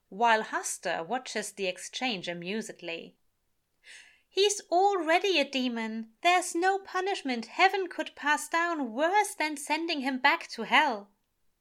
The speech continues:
"You'd be surprised,"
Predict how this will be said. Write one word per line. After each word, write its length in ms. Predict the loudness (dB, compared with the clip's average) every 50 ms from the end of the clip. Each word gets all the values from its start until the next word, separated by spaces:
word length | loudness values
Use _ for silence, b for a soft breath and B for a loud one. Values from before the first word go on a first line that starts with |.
| _ _ _ _ _ _ _ _ _ _ _ _ _ _ -16
"You'd 360 | -10 -6 -2 -2 -2 -2 -4
be 140 | -6 -6 -4
surprised," 1400 | -4 -6 -8 -8 -10 -6 0 2 4 6 6 6 6 4 0 -6 -12 -14 -16 -16 -18 -18 -18 _ -20 -20 -20 -20